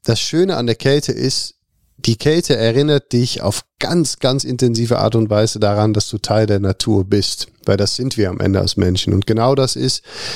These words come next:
das, was wir verloren haben. Auch dieses über Gefühle reden und Emotionen spüren und so weiter ist auch, wir haben Teile unserer wirklichen Natur ein wenig verloren. Und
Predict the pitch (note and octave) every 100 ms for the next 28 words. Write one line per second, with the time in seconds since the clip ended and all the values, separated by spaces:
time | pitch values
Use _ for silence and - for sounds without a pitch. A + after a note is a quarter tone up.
0 | - - A2+ - A#2 - A#2+ - A#2 C3
1 | D3+ D3+ C#3+ C#3+ C#3+ D3 - G#2 - A2
2 | G#2 G#2 - G#2+ G#2 A2 - D#3+ C#3+ B2+
3 | A#2 A#2+ A#2 G#2+ A2 A2 G#2+ C3+ C3+ B2+
4 | - - A#2+ A#2 A2+ G#2+ G2 G#2+ - G#2
5 | - G#2+ A2 - - _ _ _ _ A#2
6 | A#2+ B2+ C#3+ - B2+ C3+ B2 B2 A#2 A#2
7 | B2 A#2+ A#2 - A2+ G#2+ G#2+ - B2+ C3
8 | B2+ G#2+ G#2+ A2 A2 - - G2 G2+ A2+
9 | G#2 F#2 F2+ - - G2+